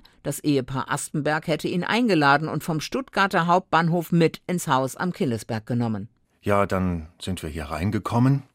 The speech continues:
Speaker 2: Der Duft, himmlisch, sag ich Ihnen. Der Tisch war schon gedeckt, im Kamin hat ein Feuer gebrannt. Ich hätt fast geheult, ehrlich. Dass es so gute Menschen gibt, hab ich gedacht.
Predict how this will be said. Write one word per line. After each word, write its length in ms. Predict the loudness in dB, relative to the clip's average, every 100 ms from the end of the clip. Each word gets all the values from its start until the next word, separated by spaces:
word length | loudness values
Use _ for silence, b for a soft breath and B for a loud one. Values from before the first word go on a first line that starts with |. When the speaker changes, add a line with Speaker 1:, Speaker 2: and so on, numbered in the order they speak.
| _ _ -16
Speaker 2:
Der 80 | -6
Duft, 640 | -4 -4 -8 -16 -18 -16
himmlisch, 540 | -4 0 0 -2 -8 -10
sag 180 | -10
ich 160 | -12 -10
Ihnen. 160 | -8 -8 B B
Der 140 | -10
Tisch 360 | -4 -2 0 0
war 120 | 0
schon 180 | 0 -2
gedeckt, 380 | -2 -2 -4 -6
im 100 | -8
Kamin 500 | -4 0 2 2 2
hat 140 | -2
ein 100 | -4
Feuer 360 | -2 0 0 0
gebrannt. 380 | 0 0 0 -2 B B B B -14
Ich 160 | -10
hätt 100 | -8
fast 320 | -6 -6 -6
geheult, 540 | -6 -6 -4 -6 -8 -8
ehrlich. 420 | -4 -2 -4 -10 _ b b b b b
Dass 200 | -8 -4
es 140 | -2 0
so 160 | 0
gute 300 | 0 -2 0
Menschen 360 | 0 0 -2 -8
gibt, 260 | -10 -10 -10
hab 80 |
ich 120 | -10 -12
gedacht. 420 | -10 -10 -12